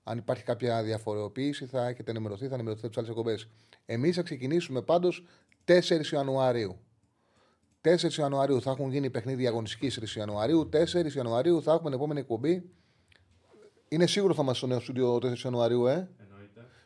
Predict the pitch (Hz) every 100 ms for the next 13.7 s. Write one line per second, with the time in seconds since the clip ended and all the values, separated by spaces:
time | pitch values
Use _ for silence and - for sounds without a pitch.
0 | _ - 135 151 180 - 170 123 101 85
1 | - _ _ _ _ _ _ - 123 131
2 | 165 156 127 127 156 147 123 120 160 156
3 | 127 113 110 98 143 196 196 - _ _
4 | _ _ - 117 117 - 175 165 160 131
5 | 131 110 117 143 185 202 165 135 123 175
6 | 175 165 135 156 151 120 127 127 95 127
7 | 123 165 160 135 151 196 190 - _ _
8 | _ - 143 123 - 165 170 - - _
9 | 127 - 156 151 147 143 151 120 123 113
10 | 151 147 156 151 160 156 - - - _
11 | 143 143 139 135 127 123 170 - _ _
12 | _ _ 131 139 123 123 104 139 147 143
13 | 151 151 - 120 135 143